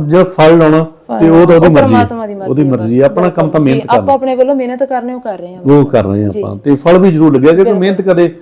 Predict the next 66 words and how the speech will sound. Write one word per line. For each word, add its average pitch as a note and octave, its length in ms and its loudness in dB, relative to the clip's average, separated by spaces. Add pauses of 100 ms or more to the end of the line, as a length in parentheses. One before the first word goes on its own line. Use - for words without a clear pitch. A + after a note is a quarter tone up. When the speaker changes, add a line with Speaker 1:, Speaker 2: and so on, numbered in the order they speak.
(160)
Speaker 1:
ਵਿਅਰਥ D#3+ 400 2
ਨਹੀਂ D#3 120 4
Speaker 2:
ਵਿਅਰਥ C#3 120 6
Speaker 1:
ਜਾਂਦੀ। C3+ 180 4
Speaker 2:
ਨਹੀਂ B3+ 180 0
ਜਾਂਦੀ, G#3+ 300 -8
Speaker 1:
ਹਾਂ, C3+ 220 0
ਇਹ C#3+ 60 0
Speaker 2:
ਬਿਲਕੁਲ। D#3 200 2
Speaker 1:
ਵੀ F3 60 2
ਤਾਂ E3 180 0
ਲੋਕ C#3 240 0
ਕਹਿੰਦੇ C#3 260 2
ਆ A2 40 -2
ਨਾ C#3+ 100 -4
ਕਿ E3 120 -6
Speaker 2:
ਹਾਂਜੀ, C#3+ 140 0
Speaker 1:
ਮਿਹਨਤ D3+ 160 0
ਕਦੇ C3+ 120 0
Speaker 2:
ਹਾਂਜੀ। A#2 140 0
Speaker 1:
ਵਿਅਰਥ A#2 180 0
ਨਹੀਂ B2 120 -6
ਜਾਂਦੀ। B2 120 -6
ਜਿਹੜੇ D3 120 -2
Speaker 2:
ਬਿਲਕੁਲ। F3 100 -4
Speaker 1:
ਸਾਨੂੰ F3+ 180 -2
ਤੁਸੀਂ F3 120 -2
ਮਿਹਨਤ E3 260 -4
ਕਰ C#3 140 0
ਰਹੇ B2 140 0
ਹੋ C3+ 100 -6 (180)
Speaker 2:
ਜੀ। G#3+ 180 -6
Speaker 1:
ਤੇ D3+ 240 0
ਆਉਣ D3 180 4
ਵਾਲੇ C#3+ 180 4
ਦਿਨਾਂ C3+ 200 0
ਦੇ C#3 80 -2
ਵਿੱਚ C3+ 380 -4 (260)
ਲੱਗਦਾ C3+ 340 2
ਹੈ B2+ 120 4
ਕਿ B2+ 140 -2
ਉਹ C3+ 180 4
ਰੱਬ B2 200 2
ਤੁਹਾਨੂੰ B2+ 280 -2
ਫਲ B2+ 220 0
ਜ਼ਰੂਰ A#2 200 0
ਲਾਵੇਗਾ। A#2 320 2
ਬਾਕੀ F3 300 -2
ਮੈਂ G#3 160 2
ਜ-, F#3+ 200 -6 (180)
ਗੱਲ F3+ 140 4
ਇਹ G3 180 2
ਕਰਨਾ E3 280 -2
ਚਾਹੁੰਦਾ D#3 240 -2
ਗਗਨ D#3 240 2 (320)
Speaker 2:
ਜੀ। G#3 200 -8 (100)
Speaker 1:
ਕਿ G#3+ 60 0
ਬਹੁਤ G#3+ 200 2
ਸਾਰੀਆਂ G#3 680 -2 (260)
ਲੜਕੀਆਂ D3 380 0
ਵੀ D#3 120 0
ਹੈਗੀਆਂ C3+ 260 2
ਜਿਨ੍ਹਾਂ E3 200 -2
ਨੇ E3 80 -4
ਸਿੱਖਿਆ D3 400 -6
ਨਹੀਂ G#2+ 160 -10